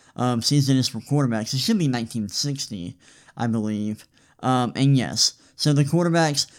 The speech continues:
it includes quarterbacks, um, going back to nineteen, or quarterback seasons going back to nineteen sixty. Um, it includes all quarterbacks who had, who played at least ten games and had at least ten pass attempts per game. Um,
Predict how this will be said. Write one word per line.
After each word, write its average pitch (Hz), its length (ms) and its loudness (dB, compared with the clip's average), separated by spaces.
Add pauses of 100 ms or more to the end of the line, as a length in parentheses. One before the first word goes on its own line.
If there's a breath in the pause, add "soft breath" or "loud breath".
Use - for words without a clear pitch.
it 131 80 0
includes 147 260 4
quarterbacks, 151 680 2 (320 soft breath)
um, 120 560 0
going 143 260 4
back 139 220 4
to 135 100 2
nineteen, 113 460 -4
or 123 140 -4
quarterback 139 380 0
seasons 139 460 0
going 117 200 -2
back 110 160 -4
to 110 80 -4
nineteen 92 420 -6
sixty. 104 680 -2 (380 loud breath)
Um, 135 280 4
it 143 60 4
includes 143 680 2 (260 loud breath)
all 180 200 4
quarterbacks 170 500 2
who 156 100 4
had, 135 500 6
who 143 120 4
played 139 180 4
at - 80 0
least 131 200 0
ten 165 220 2
games 123 600 0 (260 loud breath)
and 127 100 2
had 139 120 8
at 120 100 0
least 139 300 2
ten 156 200 4
pass 135 280 2
attempts 117 420 -2 (360 loud breath)
per 147 220 2
game. 127 600 2 (400 loud breath)
Um, 143 420 4